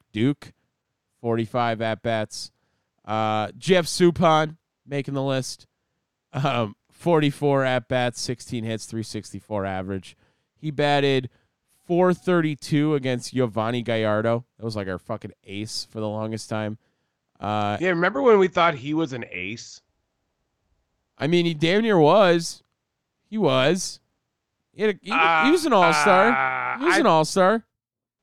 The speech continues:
Speaker 2: Uh, Giovanni Gallardo, I'm sorry. Giovanni Gallar-, Gallardo is never going to be a number one guy in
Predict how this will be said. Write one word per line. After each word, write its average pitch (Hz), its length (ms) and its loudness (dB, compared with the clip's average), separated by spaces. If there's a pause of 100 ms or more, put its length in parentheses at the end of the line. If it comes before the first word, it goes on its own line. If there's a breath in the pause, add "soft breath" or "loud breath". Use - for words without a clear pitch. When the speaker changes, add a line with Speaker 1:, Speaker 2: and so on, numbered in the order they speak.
(160)
Speaker 2:
Uh, 170 40 -10 (240)
Giovanni 185 680 0
Gallardo, 139 1080 0 (680)
I'm 156 240 2
sorry. 92 580 -6 (600)
Giovanni 151 460 0
Gallar-, 147 580 2
Gallardo 92 720 -2 (640)
is 127 920 -2 (640)
never 143 580 2
going 160 240 4
to 143 80 -2
be 131 120 -2
a 123 40 -2
number 120 280 -4
one 104 240 -4
guy 82 480 -2 (760)
in 120 560 0